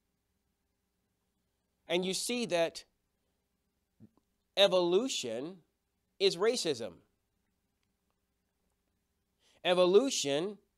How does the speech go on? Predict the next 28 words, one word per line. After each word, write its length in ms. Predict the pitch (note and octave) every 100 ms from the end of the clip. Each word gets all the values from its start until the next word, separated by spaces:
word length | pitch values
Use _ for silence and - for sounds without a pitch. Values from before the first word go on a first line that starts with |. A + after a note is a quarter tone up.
| _ _
is 140 | G3 F#3
spiritualism. 800 | - C4 C4 A3+ F3+ D#3 B2 F#2 D#2 _ _ _ _ _ _ _ _ _ _ _ _ _
Evolution 1000 | F#3+ F#3+ F#3+ G#3 C#4+ C4+ - C3 C3 F3+ - _ -
is 160 | F3+
based 440 | B2+ D#3 G#3+ A3 -
in 160 | G3
hatred, 920 | F3 D3 E3 A3+ C#4 - B2 B2 D#3+ D#3+ _ -
not 240 | D#3+ G3+
inclusiveness. 1080 | F#3+ - - A#3+ - B2+ G#2+ A#2+ F3+ - - _ _ _ _ _ _ _ _ -
Evolution 800 | F#3+ F#3+ F#3+ A#3 C#4 - D#3+ E3
is 120 | D#3
based 420 | C3 G3 G#3+ -
in 320 | F#3+ F3+ F3+ F3 _ _
the 120 | D#3
desire 500 | D#3+ D#3 F3 G3 G3+
to 120 | G3+
have 260 | E3+ E3+ C#3+
one 580 | C3 E3 G#3 G#3+ G#3+ A3 - -
or 160 | D3+ D#3+
some 420 | - G#3 A3 G3+
be 200 | F#3+ F3
rich 340 | E3 G3+ G3
and 100 | D#3+ -
others 340 | F#3 F3+ E3+
poor. 540 | - - G3+ A#2+ C#3+ F3+ _ _ _ -
Evolution 720 | F#3 F3+ F#3 A3+ B3+ - G3
has 180 | F3+ E3
its 140 | E3